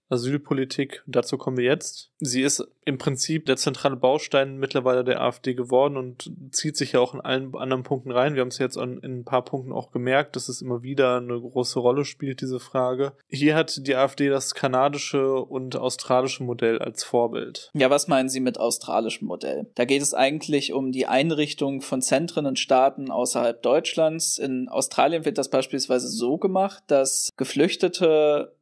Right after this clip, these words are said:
Speaker 2: in Lager gebracht werden, beispielsweise auf der Weihnachtsinsel, auf Nauru oder in Papua-Neuguinea. Äh, ich glaub, gerade das Zentrum in Nauru stand auch extrem wegen Menschenrechtsverletzungen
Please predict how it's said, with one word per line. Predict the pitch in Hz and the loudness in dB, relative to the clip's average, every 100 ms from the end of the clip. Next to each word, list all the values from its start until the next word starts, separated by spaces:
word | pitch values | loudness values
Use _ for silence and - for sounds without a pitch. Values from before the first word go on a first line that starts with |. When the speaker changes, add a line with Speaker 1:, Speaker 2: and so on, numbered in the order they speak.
| _ | _
Speaker 2:
in | 139 135 131 131 - _ _ - | -4 -2 -4 -6 -10 _ _ 0
Lager | 123 151 147 | 4 6 4
gebracht | 117 113 117 - - | 0 0 0 0 -2
werden, | 127 135 143 | 4 4 2
beispielsweise | 117 110 - 113 - 113 113 | -2 -4 -4 -6 0 0 0
auf | - - | -4 -4
der | - 95 101 73 - | -4 0 0 0 0
Weihnachtsinsel, | 104 135 151 - - 147 135 135 131 127 131 127 _ | 4 4 2 -2 -4 -4 -2 2 4 4 2 -2 _
auf | - - | -16 -2
Nauru | 127 127 139 135 127 131 131 - _ _ | 4 4 4 0 -2 0 -2 -4 _ _
oder | - 123 | 0 0
in | 120 | 0
Papua-Neuguinea. | - 127 - 131 120 117 117 117 123 123 107 - - _ | 2 2 2 -2 0 -2 -2 -4 0 2 2 0 -8 _
Äh, | - | -6
ich | 80 - | -6 -2
glaub, | 123 - | -2 0
gerade | 110 127 131 | 4 4 4
das | 120 - | 0 0
Zentrum | - 131 131 131 | 0 -2 -2 -4
in | 123 | 0
Nauru | 120 127 143 135 | 2 2 2 -2
stand | - 131 127 | -2 -2 -2
auch | 127 | -2
extrem | - 135 - - 135 139 | -4 -6 -6 -2 -2 0
wegen | 131 123 127 | 2 2 0
Menschenrechtsverletzungen | 123 151 - 151 147 - 139 139 139 - 147 147 | -4 -4 -2 -2 -2 -2 2 2 0 -4 -2 -4